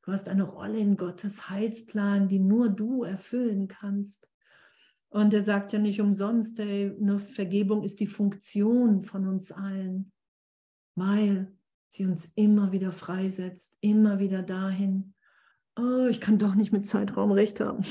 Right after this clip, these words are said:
<laughs> Und, und, und irgendwann wird's ja auch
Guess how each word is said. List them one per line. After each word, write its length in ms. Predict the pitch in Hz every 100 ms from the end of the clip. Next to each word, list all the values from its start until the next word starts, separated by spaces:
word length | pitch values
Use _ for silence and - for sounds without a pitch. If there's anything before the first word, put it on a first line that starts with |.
| -
<laughs> 180 | 262 - - - 262 - 269 - - - 247 - -
Und, 260 | 220 - - - 247 233
und, 180 | 240 - -
und 140 | 240 254
irgendwann 360 | 269 269 277
wird's 220 | 262 -
ja 120 | 220
auch 80 | 208